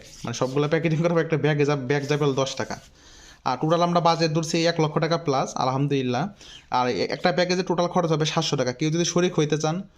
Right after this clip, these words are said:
অবশ্যই আমাদের, আহ, অবশ্যই আমাদের আরও কোনো ভিডিও আপলোড হবে বা আমাদের ইউট-, আহ, Facebook বা YouTube-এ দেখবেন আমাদের নাম্বার দেওয়া আছে,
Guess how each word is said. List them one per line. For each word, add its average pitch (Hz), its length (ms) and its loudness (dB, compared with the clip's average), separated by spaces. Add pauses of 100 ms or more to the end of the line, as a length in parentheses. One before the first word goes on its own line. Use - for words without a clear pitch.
(280)
অবশ্যই 151 420 0
আমাদের, 147 440 2
আহ, 120 460 0 (760)
অবশ্যই 151 300 -2
আমাদের 156 220 2
আরও 151 180 2
কোনো 160 220 -2
ভিডিও 156 280 2
আপলোড 151 280 2
হবে 147 160 2
বা 139 120 0
আমাদের 139 240 0
ইউট-, 147 280 0
আহ, 120 460 0
Facebook 147 300 0
বা 147 160 2
YouTube-এ 151 540 2 (320)
দেখবেন 139 300 0
আমাদের 139 220 0
নাম্বার 139 340 2
দেওয়া 139 200 2
আছে, 156 420 -4